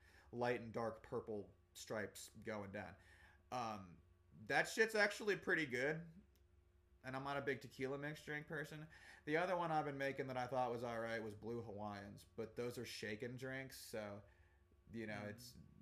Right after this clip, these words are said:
Speaker 1: you really can't taste the blue Curacao 'cause it really gets fucking, uh,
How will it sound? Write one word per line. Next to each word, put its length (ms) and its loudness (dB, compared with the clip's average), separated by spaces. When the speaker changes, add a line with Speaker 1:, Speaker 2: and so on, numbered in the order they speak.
Speaker 1:
you 220 -6
really 260 -6
can't 240 -8
taste 240 -6
the 40 -10
blue 180 -6
Curacao 580 -6
'cause 120 -10
it 140 -10
really 300 -10
gets 240 -12
fucking, 420 -14
uh, 240 -14